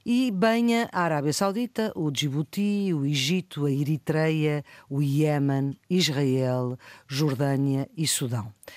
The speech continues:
Isto é para se perceber a geopolítica e a geoestratégia daquele lugar. E agora, desde esta nova crise política, humanitária, desta guerra no Médio Oriente de novo,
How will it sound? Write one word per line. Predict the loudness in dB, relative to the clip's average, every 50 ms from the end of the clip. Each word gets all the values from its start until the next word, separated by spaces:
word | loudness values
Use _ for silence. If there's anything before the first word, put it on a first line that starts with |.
| -20 -20 -20 -20
Isto | -8 -6 -6
é | -6
para | -4 -2 -2 -2 -2
se | -4 -6
perceber | -6 -4 -4 -4 -2 0 0 0 2
a | 0 0
geopolítica | 0 0 0 0 0 0 -2 -2 -4 -8 -8 -6 -2 -2 0 -2 -2 -2 -4 -4 -2 -2 -2
e | 0
a | 0
geoestratégia | 0 0 0 0 -2 -2 -4 -4 -2 0 0 0 0 0 0
daquele | -2 -4 -4 -4 -4 -4
lugar. | -4 -4 -6 -6 -6 -6 -6 -6 -10 -14 _ _ -20 -18 -16 -14 -14 -14 -14 -16 -16 -18 -18 -16 -6 -2
E | 0 2
agora, | 2 4 4 4 4
desde | 4 4 4 4 2
esta | 2 2 2
nova | 2 4 2 2 0
crise | 0 0 2 2 2 2 2 2 2 0 0 0 0 0 0 -2 -4 -4
política, | -2 0 2 2 2 2 2 0 -2 -4 -2 -2 -2 0
humanitária, | 0 2 2 2 0 0 0 0 0 0 0 0 0
desta | 0 0 0 -2 -2
guerra | 0 0 2 2 2 0 -2 -2 -2
no | 0 0
Médio | 2 2 2 0 0
Oriente | 0 0 0 0 0 -2
de | -2 -2 0
novo, | 0 2 2 0 -2 -4